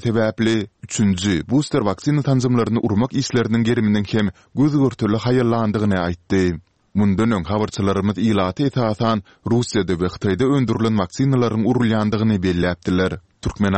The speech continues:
awadyň hiç bir talyk öýünde waksina galmady diýip, ýagdaýlardan habarly çeşmämiz nyktady. Türkmenistan şu wagtda çelini öz çäginde resmi taýdan hiç ýyly koronavirus hadisyny hasaba almady. Ýöne pandemiýanyň dowamynda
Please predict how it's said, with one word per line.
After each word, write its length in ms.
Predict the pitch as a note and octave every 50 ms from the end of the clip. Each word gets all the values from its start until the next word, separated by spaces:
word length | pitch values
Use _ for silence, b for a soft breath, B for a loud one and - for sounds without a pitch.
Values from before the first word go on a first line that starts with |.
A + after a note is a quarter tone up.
| F#2+ F#2+
awadyň 360 | F#2+ G2 F#2+ F#2+ F2 F#2+ F2
hiç 300 | F#2 B2 C#3 - - -
bir 60 | -
talyk 320 | - B2+ G#2+ G2+ A2 - - B2+
öýünde 300 | A#2 G#2 F#2+ F#2 F#2 A2 A2 F#2+
waksina 380 | F2+ F2 - - C#3 C3+ B2+ G#2+
galmady 480 | - F#2+ G2 G#2+ B2 C3+ C3+ C3 C3 B2 A2+
diýip, 160 | B2 A#2+ - - - B B B B
ýagdaýlardan 580 | G#2+ G#2+ G#2 F#2 G2 F2 D#2+ E2 E2+ F2+ C3 C3+
habarly 400 | C#3 C#3 B2 C3 A#2 A2 A2 G2
çeşmämiz 580 | - C3+ B2+ - - C3 B2+ B2 A2 F#2+ E2 E2+
nyktady. 600 | F2+ E2 - - G2 F2+ F2 G2 F#2+ F#2+ F2 E2 - _ _ _ _ _ - -
Türkmenistan 640 | A2+ - - G3 F#3+ F#2 - - - G#2+ G2 F#2
şu 100 | - -
wagtda 320 | B2+ C#3 C#3+ B2 - C#3+
çelini 380 | B2 - C3+ C3 B2+ B2+ G2 A2+
öz 80 | C3 -
çäginde 580 | - - B2+ B2 B2 A#2 A#2 A#2 G#2+ G#2+ G2
resmi 240 | F#2+ F2+ - C3+ C3+
taýdan 480 | - C3+ B2+ A#2 A2+ G#2 G#2+ A2 A2 G2+ - b b b
hiç 320 | - C#3+ D3 C3 - -
ýyly 140 | A2 F#2+ F#2
koronavirus 640 | - G#2+ G2+ G2+ F#2 F2+ F2 F2 A#2 C3 C3+ -
hadisyny 640 | - B2+ B2 A#2+ A2+ A#2 A2+ - - - G#2 G2+ A2
hasaba 420 | A2 A#2+ A2+ A2+ G2+ F2+ F2+ G#2
almady. 600 | G2 F2+ G2 F#2 F#2 F#2+ F#2 E2+ F#2 F2 D#2+ D2 - b b b b b
Ýöne 200 | G2+ G2 G2 A2
pandemiýanyň 680 | - - A#2 G#2 E2+ F2 F#2 A2+ B2+ C#3 C3 B2+ B2+ B2
dowamynda 720 | B2 A#2 A2 A2+ A2 A2 G#2+ G#2 G#2 G2 G2 G#2 G#2 G2